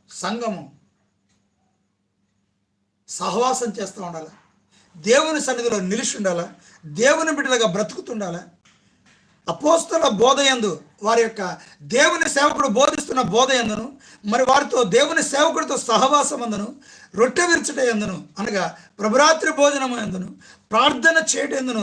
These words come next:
ఎడతెగక ఉండిరి. ఎడతెగక ప్రార్థన విషయంలో, ఇవి చేసే విషయంలో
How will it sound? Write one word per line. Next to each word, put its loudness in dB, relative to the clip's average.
ఎడతెగక -2
ఉండిరి. -12
ఎడతెగక -4
ప్రార్థన -4
విషయంలో, -12
ఇవి -2
చేసే 0
విషయంలో -4